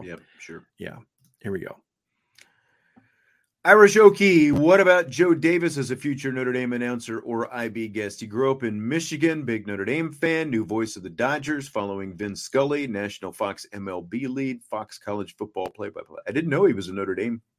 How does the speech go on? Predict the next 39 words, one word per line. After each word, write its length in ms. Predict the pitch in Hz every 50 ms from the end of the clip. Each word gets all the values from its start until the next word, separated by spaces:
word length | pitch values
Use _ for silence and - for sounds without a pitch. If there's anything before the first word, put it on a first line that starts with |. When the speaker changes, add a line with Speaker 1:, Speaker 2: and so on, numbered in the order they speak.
| _ _ _ -
Speaker 1:
fan, 240 | 90 76 71 78 _ _ _ _ _ _ -
but 180 | 82 82 82 _ _ _ _ _ _ _ _ _ _ _ -
interesting. 240 | 104 107 - - 117
Speaker 2:
Neither 180 | 113 110 104 101
did 160 | 98 95 98
I. 280 | 98 92 90 85 - _ _ _ _ _ _ _ _ _ _ _ -
I 80 | 117 117
don't 140 | 131 135 127
know 120 | 127 120
that 140 | 117 117 113
I 80 | 110
know 140 | 110 113 110
who 120 | 107 117 110
Joe 160 | 113 113 104
Davis 280 | 110 110 107 104 95
is. 400 | 113 120 123 107 92 - - - _ _ _ _ _ _ _ _ _ _ - -
I 60 | - 113
don't 120 | 120 127
listen 220 | 127 127 - 127
to, 160 | 113 113 - -
I 60 | 123
don't 100 | 123 117
watch 200 | 117 110 - -
major, 220 | 120 113 107 - 85
I 40 |
don't 120 | 123 127 117
watch 160 | 107 - -
baseball 340 | - 104 101 - - 90 92
anymore, 380 | 92 90 87 87 85 87 170
so, 400 | 170 - - - - - - - _ _ _ _ _ _ _ -
and 160 | - 202 - 196
I 100 | 202 208
don't 160 | 214 - -
remember. 340 | 95 - - 98 98 - -
I 60 | 120
mean, 160 | 139 151 151
I 100 | 151 165
may 240 | 156 123 117 131 143
have, 140 | 131 110